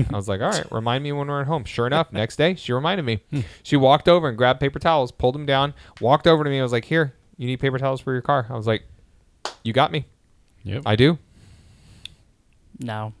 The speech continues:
Speaker 2: I
Speaker 3: Nice.
Speaker 2: assume you put 'em in your car?
Speaker 1: I did, and
Speaker 2: Good
Speaker 1: she
Speaker 2: job.
Speaker 1: used 'em.
Speaker 2: Yeah.
Speaker 1: <laughs>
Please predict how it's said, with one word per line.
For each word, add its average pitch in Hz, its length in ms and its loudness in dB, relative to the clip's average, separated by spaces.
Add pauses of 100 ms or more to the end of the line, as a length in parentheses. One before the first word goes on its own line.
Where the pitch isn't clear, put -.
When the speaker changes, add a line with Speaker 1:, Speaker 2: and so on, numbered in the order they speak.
(120)
Speaker 2:
I 127 100 -6
Speaker 3:
Nice. 107 100 -4
Speaker 2:
assume 117 140 -4
you 113 80 -6
put 131 120 -6
'em 127 100 -4
in 127 60 -6
your 127 80 -8
car? 165 240 -4 (100)
Speaker 1:
I - 60 -2
did, 139 300 4 (160)
and 110 120 -4
Speaker 2:
Good - 20 -8
Speaker 1:
she - 80 -2
Speaker 2:
job. 120 80 0
Speaker 1:
used 147 240 -2
'em. 104 140 -4 (200)
Speaker 2:
Yeah. 151 160 -8 (480)
Speaker 1:
<laughs> 135 60 -6